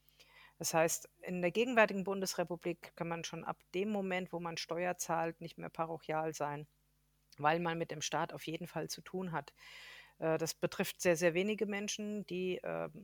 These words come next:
vielleicht parochial sind. Wenn ich zum Beispiel obdachlos bin, bin ich trotzdem Regeln unterworfen. Ich falle nicht aus dem Staat heraus.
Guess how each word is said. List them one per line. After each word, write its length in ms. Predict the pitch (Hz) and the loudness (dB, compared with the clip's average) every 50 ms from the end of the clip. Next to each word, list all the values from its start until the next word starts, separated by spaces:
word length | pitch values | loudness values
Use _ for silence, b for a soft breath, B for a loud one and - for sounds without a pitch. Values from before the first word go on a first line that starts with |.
| - 185 | -14 -10
vielleicht 420 | - - 160 165 160 175 175 - - | -6 -2 0 2 2 2 0 0 0
parochial 500 | 185 170 160 151 - 165 156 156 160 156 | 0 2 0 0 -2 2 2 2 2 0
sind. 220 | - 190 208 190 | -2 -4 -4 -4
Wenn 120 | 165 165 | -6 -6
ich 80 | 165 - | -8 -10
zum 120 | - - | -10 -8
Beispiel 260 | 165 165 - - - - | -8 -10 -8 -8 -6 -6
obdachlos 540 | - - - - 185 - - 190 196 - - | -6 0 2 2 2 2 0 -6 -6 -6 -4
bin, 200 | - 196 196 180 | -4 -4 -4 -4
bin 100 | 175 165 | -6 -6
ich 60 | 156 - | -6 -2
trotzdem 360 | - 180 - - - 180 170 | -2 -2 -2 -2 -2 -2 2
Regeln 300 | 160 170 175 170 190 185 | 2 2 4 2 0 -2
unterworfen. 520 | - 196 180 196 185 180 185 196 - 190 165 | -2 -4 -4 -2 -2 -2 -2 -4 -4 -6 -10
Ich 100 | 156 - | -6 -2
falle 180 | - 165 165 | -2 -2 -2
nicht 180 | 170 175 - 170 | -2 -4 -4 -6
aus 120 | 160 - | -6 -6
dem 120 | - - 160 | -8 -10 -8
Staat 320 | - - 160 160 160 - | -4 -2 -2 -2 0 0
heraus. 480 | 156 139 143 143 - 185 247 - - | -2 0 0 0 0 0 -2 -4 -6